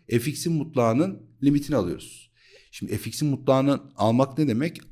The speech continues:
Alt taraftaki parçaları yukarı katlayacaksınız önce. Fonksiyonun mutlağını alacaksınız. O zaman x ekseni altta kalan kısım yukarı katlanacak.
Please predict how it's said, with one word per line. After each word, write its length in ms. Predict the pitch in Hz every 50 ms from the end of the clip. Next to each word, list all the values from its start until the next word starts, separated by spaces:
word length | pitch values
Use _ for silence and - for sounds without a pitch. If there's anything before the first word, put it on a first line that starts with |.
| - -
Alt 260 | - 117 127 123 -
taraftaki 500 | - 127 113 104 - - - - - -
parçaları 460 | _ 131 131 135 131 - 110 110 113 117
yukarı 280 | 113 113 120 123 147
katlayacaksınız 720 | - 123 113 - - 101 95 101 101 - - 82 78 80
önce. 240 | 76 67 64 - - _ _ _ _ _ _ _ _ _ _ _
Fonksiyonun 500 | - - 90 90 92 - - 117 135 151
mutlağını 340 | 147 135 - 143 143 151 160
alacaksınız. 540 | 147 120 101 87 - - - - - - _ _ _ _ _ _ _ _ _
O 120 | - 117
zaman 380 | 117 139 139 131 - - - - _
x 240 | - 139 143 - -
ekseni 260 | 143 123 - - 113
altta 260 | 113 110 110 - 120 -
kalan 220 | 110 104 98 85
kısım 200 | - - 175 175
yukarı 220 | 165 - 135 110
katlanacak. 440 | - - - - - 69 - - -